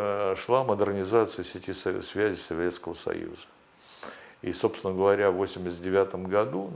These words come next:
насколько помню, в восемьдесят девятом была запущена, а, А М Т С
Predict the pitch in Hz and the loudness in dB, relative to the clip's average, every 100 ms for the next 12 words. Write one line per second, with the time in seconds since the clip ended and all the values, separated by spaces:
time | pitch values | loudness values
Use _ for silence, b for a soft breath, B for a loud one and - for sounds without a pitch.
0 | - 87 - - - 92 85 87 82 - | -10 -10 -10 -18 -8 -8 -8 -12 -12 -10
1 | 85 82 82 85 80 82 80 87 160 160 | -10 -8 -4 -2 -4 -6 -6 -2 0 0
2 | 120 107 139 127 - 107 98 92 - B | -2 -4 -6 -6 -8 -4 -6 -6 -14 B
3 | B B B B B B - 87 87 87 | B B B B B B -8 -4 -2 -2
4 | 50 50 50 50 50 52 - - 101 95 | -4 -4 -4 -6 -6 -8 -10 -6 -4 -4
5 | 92 95 85 87 - - | -6 -4 -4 -4 -8 -12